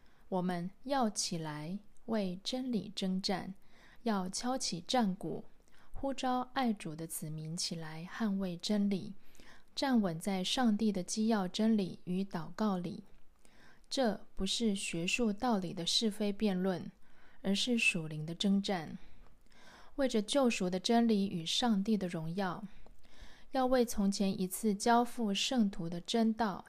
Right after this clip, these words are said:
竭力的争辩。犹大书第三节。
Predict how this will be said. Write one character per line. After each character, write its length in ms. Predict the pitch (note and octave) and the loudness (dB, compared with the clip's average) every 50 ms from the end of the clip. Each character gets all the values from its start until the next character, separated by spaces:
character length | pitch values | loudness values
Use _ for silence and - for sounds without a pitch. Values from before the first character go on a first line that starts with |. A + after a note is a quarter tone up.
| - - | -18 -8
竭 320 | - - - E3+ D#3+ E3 F3+ | -4 -4 -4 -2 -4 -4 0
力 180 | G3+ A#3+ G#3+ | 2 2 2
的 100 | F#3+ - | 0 -2
争 300 | E3+ - - G3+ G3 G3 | -4 -2 0 2 2 2
辩。 300 | G3 G#3 G3+ F#3 - - - - - - - - - - - - - - - - | 2 0 0 -2 -2 -4 -10 -12 -14 -16 -16 -16 -20 -20 -20 -20 -18 -18 -16 -6
犹 120 | - F#3 F3 | -4 -4 -2
大 220 | F3 G#3+ G#3 G3 | 0 0 0 0
书 360 | G3 - - G3+ F#3+ F#3 F#3+ G3 - - | 0 0 0 -2 -2 -2 -4 -8 -8 -2
第 180 | A#3+ A3+ F#3 | 0 0 0
三 340 | F3 - - G#3 G3 G3 G3 | 0 -2 -4 -4 0 0 0
节。 440 | G3+ - - E3 D3 D3+ D3+ D#3+ F3 | 0 0 -2 -4 -6 -6 -8 -10 -12